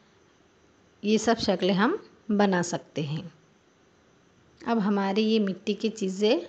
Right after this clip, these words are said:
बिल्कुल बनकर तैयार हैं। तो आप भी इसी तरह मिट्टी की मदद से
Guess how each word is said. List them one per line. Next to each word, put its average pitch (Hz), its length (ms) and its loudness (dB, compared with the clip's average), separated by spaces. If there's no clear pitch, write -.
बिल्कुल 202 560 0
बनकर 185 500 -2
तैयार 165 500 2
हैं। 151 320 -10
तो 214 80 2
आप 214 340 0
भी 226 260 0
इसी - 360 -4
तरह 202 260 -2
मिट्टी 190 360 -2
की 214 140 -6
मदद 185 280 -2
से 262 420 -6